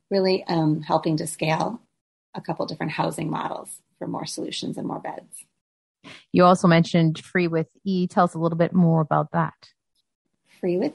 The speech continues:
Speaker 1: E is, um, a ministry arm that over the last three decades, I'd say my twenties in corporate America showed me,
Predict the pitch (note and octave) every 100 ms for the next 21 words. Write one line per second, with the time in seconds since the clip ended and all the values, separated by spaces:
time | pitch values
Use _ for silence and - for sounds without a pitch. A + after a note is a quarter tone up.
0 | _ - D#3+ D3+ A3+ D4 F#3+ E3+ D#3+ -
1 | _ - E3+ F3 F3 C#4+ E4+ - E3+ D#3+
2 | D3 C3+ C#3+ C#3+ C#3+ D3 - _ _ _
3 | _ _ _ - F#3+ G#3 A3 G3 F3 E3
4 | D#3+ - _ _ _ _ _ G3 A3 G#3+
5 | D#3 - C3+ C#3 C#3 D3+ E3 D3+ D3 -
6 | F3 F#3+ E3 D#3 D#3+ D#3 D#3 D3 D3+ E3
7 | D#3 - D3+ D3 D#3+ E3+